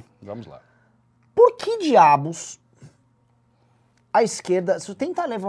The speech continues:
Speaker 2: leva-, le-, pegar o momento que um esquerdista
Speaker 1: Hum.
Speaker 2: pegou o Bolsonaro pelo cabelo, igual o André Marinho fez.
Speaker 1: Nunca fez.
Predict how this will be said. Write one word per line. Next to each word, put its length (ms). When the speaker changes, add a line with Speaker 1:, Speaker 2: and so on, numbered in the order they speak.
Speaker 2:
leva-, 280
le-, 140
pegar 500
o 40
momento 420
que 100
um 160
esquerdista 840
Speaker 1:
Hum. 220
Speaker 2:
pegou 360
o 40
Bolsonaro 600
pelo 240
cabelo, 440
igual 280
o 80
André 160
Marinho 280
fez. 340
Speaker 1:
Nunca 240
fez. 420